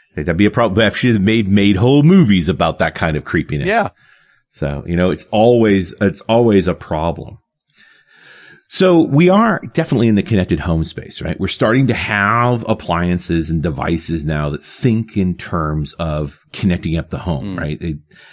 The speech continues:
Speaker 1: and, and really you can almost do it from a room by room basis. Like in some ways, the living room is the easiest of the bunch, right?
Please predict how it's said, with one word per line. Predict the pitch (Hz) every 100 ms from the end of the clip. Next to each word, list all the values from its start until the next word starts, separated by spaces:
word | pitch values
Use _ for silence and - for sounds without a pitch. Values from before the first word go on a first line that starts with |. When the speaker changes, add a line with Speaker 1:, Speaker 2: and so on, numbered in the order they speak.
| - -
Speaker 1:
and, | 101 98 -
and | 110 127
really | 196 190
you | 98
can | 98
almost | 98 90
do | 101 92
it | 80 -
from | 90
a | 80
room | 85 92 87
by | 82
room | 78 80 73
basis. | 80 85 - - - - _ _ 92
Like | 87
in | 95
some | - 208
ways, | 131 101
the | 95
living | 98 120 117
room | 104 95
is | 71
the | 82 92
easiest | 101 107 85 76 73 -
of | 73
the | -
bunch, | - - - - - -
right? | - 76 76